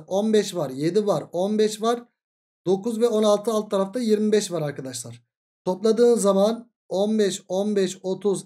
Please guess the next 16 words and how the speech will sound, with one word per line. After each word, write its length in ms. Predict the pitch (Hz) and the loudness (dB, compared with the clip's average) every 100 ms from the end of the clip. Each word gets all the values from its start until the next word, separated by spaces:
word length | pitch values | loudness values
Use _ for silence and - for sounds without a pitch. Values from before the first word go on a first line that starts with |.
| - | -6
elli 320 | 175 196 196 | -4 -2 -2
beş, 260 | 196 180 170 | -2 -2 -4
yedi 240 | 185 196 | -4 -2
daha 280 | 196 220 240 | 0 0 -2
altmış 420 | 165 165 165 160 | -6 -8 -10 -8
iki 200 | 156 226 254 | -8 -8 -6
yapar. 560 | 165 156 170 151 123 _ _ _ | -4 -4 0 -2 -4 _ _ _
Evet, 260 | 165 175 170 _ - | -2 -2 -4 _ -10
altıncı 380 | 135 143 196 196 | -10 -6 -6 -2
soru. 400 | 233 240 247 151 | 2 4 2 0
Böylelikle 480 | 160 170 - 165 | -2 -2 -4 -6
Ceyhan 420 | 151 170 156 156 151 | -2 -2 -2 -2 -2
oldu. 440 | 160 185 262 196 | 0 2 0 2
Geldik 420 | 196 190 180 240 | 4 4 2 -2
yedinci 300 | 202 202 202 | -2 -2 -4
soruya. 460 | 190 190 190 - | 0 2 2 0